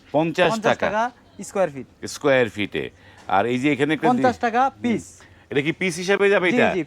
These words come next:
Speaker 2: পিস হিসাবে যাবে।
Speaker 1: এটা যাবে পঞ্চাশ টাকা
Speaker 2: পঞ্চাশ
Speaker 1: পিস?
Speaker 2: টাকা পিস।
Speaker 1: পঞ্চাশ টাকা পিস
Speaker 2: জি।
Speaker 1: যাবে।
Speaker 2: আর এটার সাথে
Speaker 1: হুম।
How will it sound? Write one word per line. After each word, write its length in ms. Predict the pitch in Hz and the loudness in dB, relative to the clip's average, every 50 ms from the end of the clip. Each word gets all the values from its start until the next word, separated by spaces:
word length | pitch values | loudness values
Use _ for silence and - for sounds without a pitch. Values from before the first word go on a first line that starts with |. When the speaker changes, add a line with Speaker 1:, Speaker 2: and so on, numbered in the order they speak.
| - | -2
Speaker 2:
পিস 160 | - 254 240 | -4 -4 -4
হিসাবে 280 | 190 220 185 202 180 175 | -4 -4 -6 -4 -4 -4
যাবে। 140 | 156 147 123 117 | -6 -6 -6 -6
Speaker 1:
এটা 160 | 120 120 151 151 | -2 -2 -2 0
যাবে 220 | 143 156 156 175 | 0 0 0 0
পঞ্চাশ 340 | 160 147 151 160 143 156 147 - | -2 -2 -4 -2 -2 -4 -2 -2
টাকা 140 | 165 - | 0 0
Speaker 2:
পঞ্চাশ 240 | 233 247 233 247 254 | 0 0 2 2 0
Speaker 1:
পিস? 80 | 165 135 | 0 0
Speaker 2:
টাকা 180 | - 214 202 | 0 -2 -2
পিস। 260 | 185 - 220 214 170 - - - - - _ | -2 -2 -4 -6 -6 -6 -12 -20 -20 -6 _
Speaker 1:
পঞ্চাশ 320 | 123 123 123 110 131 113 - | -2 -2 0 0 -2 -2 -2
টাকা 200 | - 120 110 117 | -2 -2 -2 -2
পিস 240 | - _ 120 117 - | -4 _ -10 -10 -6
Speaker 2:
জি। 80 | 117 113 104 | -6 -2 0
Speaker 1:
যাবে। 220 | 113 110 110 143 175 190 - - - - - - | 0 0 0 -2 -4 -4 -8 -10 -18 -18 -6 -2
Speaker 2:
আর 120 | 156 160 | 0 2
এটার 240 | 170 180 175 220 208 - | 2 2 2 0 0 0
সাথে 220 | 240 240 - 233 233 240 247 254 247 - 110 | -4 -4 -2 0 0 0 0 -2 -4 -6 -10
Speaker 1:
হুম। 240 | 123 127 123 110 | -6 -6 -4 -4